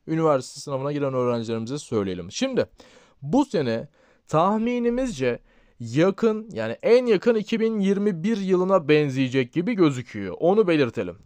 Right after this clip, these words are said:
Yani iki bin yirmi bir, e, en yakın, ardından da iki bin yirmi iki geliyor. Açıkçası bu sene zor bir sınavdı. İki bin yirmi birden sonra, e, en zor sınav diyebiliriz. O nedenle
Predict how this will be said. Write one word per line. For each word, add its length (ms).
Yani 260
iki 280
bin 200
yirmi 460
bir, 320
e, 80
en 300
yakın, 440
ardından 640
da 40
iki 280
bin 140
yirmi 380
iki 240
geliyor. 420
Açıkçası 720
bu 80
sene 480
zor 440
bir 120
sınavdı. 580
İki 260
bin 160
yirmi 340
birden 360
sonra, 640
e, 60
en 180
zor 240
sınav 440
diyebiliriz. 600
O 180
nedenle 380